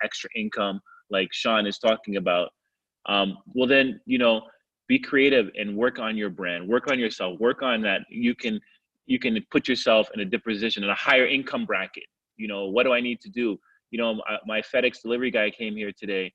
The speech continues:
and we had that same discussion, like, "Okay, you've been with FedEx for a number of years. What is the next move for you? What is the next position? How can you get there? What co-, courses are FedEx, is FedEx offering for you to, to move up the ladder?" Um, investing yourself is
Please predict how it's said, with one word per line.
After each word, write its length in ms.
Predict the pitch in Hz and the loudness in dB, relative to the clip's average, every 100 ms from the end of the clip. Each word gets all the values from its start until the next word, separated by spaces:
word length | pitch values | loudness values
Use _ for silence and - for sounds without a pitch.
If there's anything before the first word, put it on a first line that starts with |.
| _ _ _ | _ _ _
and 140 | 104 107 | -6 -2
we 100 | 113 | 0
had 160 | 113 | 2
that 160 | 107 101 | 2 0
same 220 | 120 117 | -2 -2
discussion, 520 | 117 - 117 123 104 | -2 0 0 0 -4
like, 220 | 95 90 90 | -6 -6 -6
"Okay, 380 | 101 98 90 - _ _ | -6 -4 -6 -8 _ _
you've 140 | 104 | -4
been 100 | 98 | -2
with 160 | 104 101 | -2 0
FedEx 240 | 107 107 | 4 2
for 100 | - | 2
a 20 | 104 | -2
number 220 | 104 104 | 0 0
of 100 | 98 | 2
years. 260 | 104 104 90 | 4 4 4
What 160 | 110 120 | 4 4
is 100 | 110 | 4
the 60 | |
next 280 | 107 107 - | 0 0 -2
move 200 | 104 104 | -4 -4
for 120 | - | -2
you? 80 | 92 | 0
What 140 | 101 | 0
is 80 | 107 | 0
the 40 | 104 | -2
next 200 | 101 - | -4 -6
position? 300 | 98 95 92 | -10 -8 -2
How 120 | 104 107 | 0 0
can 120 | 110 | -2
you 80 | 107 | -4
get 200 | 92 101 - | 0 0 0
there? 120 | 90 | 0
What 180 | 104 107 | 2 0
co-, 120 | 110 - - | -4 -10 -4
courses 320 | 110 - 95 | -4 -4 -4
are 80 | 95 - | -6 -2
FedEx, 200 | 101 101 - - | 0 0 -4 -18
is 120 | 101 | -8
FedEx 240 | 107 101 - 104 | -2 -2 -2 2
offering 380 | 117 - 104 92 - - - | 2 2 -4 -6 -10 -20 -4
for 80 | 110 | 2
you 260 | 113 113 110 | 4 4 2
to, 200 | - 107 104 _ _ - | 2 2 0 _ _ -4
to 80 | |
move 220 | 113 113 110 | 0 4 4
up 120 | - | 6
the 60 | 104 | 6
ladder?" 420 | 107 101 73 60 _ _ _ _ _ _ _ _ _ _ _ _ 113 | 6 6 2 -6 _ _ _ _ _ _ _ _ _ _ _ _ 0
Um, 120 | 107 | 0
investing 460 | 120 107 139 - 156 | 2 4 4 2 -2
yourself 460 | 139 - 127 123 - _ _ _ - | 0 4 4 4 2 _ _ _ -10
is 240 | 120 101 | -10 -10